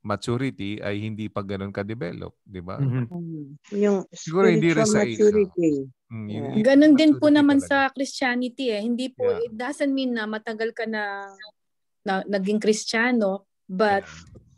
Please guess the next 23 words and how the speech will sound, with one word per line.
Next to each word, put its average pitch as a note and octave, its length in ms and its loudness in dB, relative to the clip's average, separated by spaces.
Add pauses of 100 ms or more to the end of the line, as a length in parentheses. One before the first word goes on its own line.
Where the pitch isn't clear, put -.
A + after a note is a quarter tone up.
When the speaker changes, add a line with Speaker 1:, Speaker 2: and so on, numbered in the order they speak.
(240)
Speaker 4:
hindi A3 240 -2
ka A3+ 160 -2
pa G3+ 480 -4
nagiging G3+ 420 -8
matured F#3+ 460 -4
spiritually. F#3+ 720 -4
Speaker 3:
Wrong, F3+ 480 0
yeah. F3+ 240 4
Speaker 4:
Hindi C#4 160 4
po C#4+ 160 2
siya C#4 160 2
naka-base B3 560 0
sa - 80 -6
year, A#3 320 -4
how A#3 160 -4
many A#3 320 -4
years A3 240 -6
you G#3 80 -4
are F#3+ 160 -8
Christians. F#3+ 840 -10
Speaker 1:
That's F3 220 -8
Speaker 3:
Mm. C#3+ 100 -10
Speaker 1:
true, A2+ 200 -4